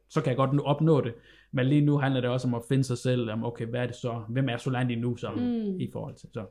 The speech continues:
Speaker 1: ja, det kan.
Speaker 2: Hvad, hvad, hvad er det egentlig, der har været det sværeste i det? Altså sådan, har det været, øhm, jeg tænker bare, nu, nu, nu blev din drøm ikke opfyldt om
Speaker 1: Mm.
Speaker 2: det her at være fodboldspiller, og du snakker også meget om, at, at der var også mange, der så dig som,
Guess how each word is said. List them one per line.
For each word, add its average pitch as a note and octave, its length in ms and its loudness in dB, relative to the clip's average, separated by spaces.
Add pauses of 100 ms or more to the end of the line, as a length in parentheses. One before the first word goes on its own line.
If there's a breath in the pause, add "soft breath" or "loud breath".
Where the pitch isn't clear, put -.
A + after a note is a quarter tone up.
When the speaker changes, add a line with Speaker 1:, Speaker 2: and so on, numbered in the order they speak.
Speaker 1:
ja, A2+ 60 -10 (140)
det G#2+ 100 -8
kan. A#2 160 -10
Speaker 2:
Hvad, G#3+ 180 -4 (160)
hvad, A#3 300 -2
hvad B3 100 -2
er A#3+ 120 0
det A3 100 -2
egentlig, A3 260 -2
der F#3+ 60 -2
har G3 160 -6
været F3+ 160 -4
det G3+ 80 -8
sværeste A3 680 -6
i B3 140 -4
det? F3+ 200 -4 (100)
Altså G3+ 200 -8
sådan, G3+ 260 -2
har G#3 180 -4
det G#3 220 -4
været, G#3+ 380 0 (760 soft breath)
øhm, G3 300 4
jeg G3+ 120 0
tænker A3+ 240 0
bare, G3 140 4
nu, A3+ 360 2
nu, A#3 240 -2
nu A#3 120 0
blev G3+ 160 4
din F#3+ 180 0
drøm G#3 260 -2
ikke F#3 200 -4
opfyldt G3 440 -4
om C#3+ 80 6
Speaker 1:
Mm. A#2 80 0
Speaker 2:
det G3+ 100 -4
her F#3+ 300 -4
at F3 60 -6
være F3+ 220 -6
fodboldspiller, G3+ 600 -6
og F#3 160 -2 (160)
du G#3 80 -2
snakker G#3+ 340 0
også G3+ 200 0
meget G#3+ 260 0
om, G#3 260 0
at, F#3 240 -2 (480)
at G3+ 120 0
der G#3 60 2
var F#3+ 80 2
også G3+ 180 0
mange, G#3 280 2
der F#3+ 100 0
så C4 400 2
dig F3 220 2
som, F#3 160 -2